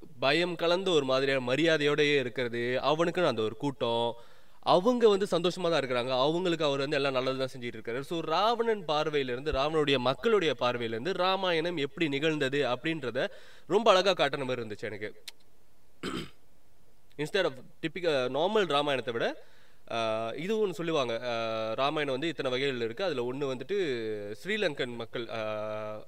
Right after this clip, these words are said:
அவங்க வந்துட்டு ராம-, ராமர் அவங்களோட காலத்துக்கெல்லாம் பிறகு வந்துட்டு அங்குள்ள மக்கள் ராவணனுடைய, நா-, ராவணனுடைய பார்வையிலிருந்து ராமாயணம் எப்படி நிகழ்ந்தது அப்படின்றத வந்து அவங்க வந்து வாய்மொழியா தான் வந்து அந்த கதைகளை வந்து இன்னும் சொல்லிட்டு இருக்காங்கன்னு. So, அந்த கதையை பார்த்த மாதிரி தான் இருந்துச்சு எனக்கு.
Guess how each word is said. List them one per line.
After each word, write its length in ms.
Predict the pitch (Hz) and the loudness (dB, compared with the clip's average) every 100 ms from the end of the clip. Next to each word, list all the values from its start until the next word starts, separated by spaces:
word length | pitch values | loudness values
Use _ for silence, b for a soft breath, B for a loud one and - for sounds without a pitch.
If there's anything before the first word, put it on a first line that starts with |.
| - | -6
அவங்க 360 | 123 151 156 | -4 -4 -2
வந்துட்டு 260 | 151 165 170 | -2 -2 -2
ராம-, 480 | 127 139 135 117 117 | 0 0 -2 -2 -2
ராமர் 480 | 120 127 135 127 127 | 0 0 0 -2 -4
அவங்களோட 460 | - 113 120 120 | -6 -6 -4 -4
காலத்துக்கெல்லாம் 440 | 127 127 127 131 127 | -2 -4 -4 -6 -6
பிறகு 320 | 120 120 110 | -6 -6 -6
வந்துட்டு 140 | 117 | -6
அங்குள்ள 460 | 143 139 175 208 170 | -4 -2 2 2 2
மக்கள் 360 | 123 185 226 B B B B - | 0 -2 -4 B B B B -4
ராவணனுடைய, 800 | 127 165 208 202 170 151 139 131 131 | 2 4 4 0 -2 -2 -2 -4 0
நா-, 200 | 139 139 | -2 0
ராவணனுடைய 680 | 143 185 214 190 160 139 127 | 2 2 0 -2 -2 -2 -4
பார்வையிலிருந்து 460 | 139 135 131 131 180 | -2 -2 -2 -4 -4
ராமாயணம் 540 | 143 170 185 170 170 | 0 0 0 -2 -2
எப்படி 200 | 147 139 | -4 -6
நிகழ்ந்தது 580 | 143 131 151 135 127 123 | -4 0 0 0 -2 -2
அப்படின்றத 420 | - 143 139 123 | -2 -6 -4 -4
வந்து 160 | 123 175 | -2 0
அவங்க 180 | 139 120 | 0 0
வந்து 220 | 135 165 | -4 -4
வாய்மொழியா 640 | 127 156 226 214 180 160 | 0 2 2 2 2 2
தான் 100 | 170 | 2
வந்து 0 | |
அந்த 240 | 156 165 147 | 0 0 0
கதைகளை 240 | 147 147 | 0 0
வந்து 160 | 127 147 | 0 -2
இன்னும் 160 | 131 | -2
சொல்லிட்டு 360 | 143 131 135 113 | -4 -4 -4 -6
இருக்காங்கன்னு. 360 | 110 107 170 - B B B | -8 -6 -8 -10 B B B
So, 200 | - 233 | 0 2
அந்த 220 | 208 240 | 2 0
கதையை 260 | 240 233 226 | 0 2 4
பார்த்த 240 | 151 143 147 | 4 2 2
மாதிரி 280 | 135 131 | 2 2
தான் 140 | 135 117 | 0 -2
இருந்துச்சு 260 | 110 104 | -6 -8
எனக்கு. 300 | 104 98 104 | -8 -8 -10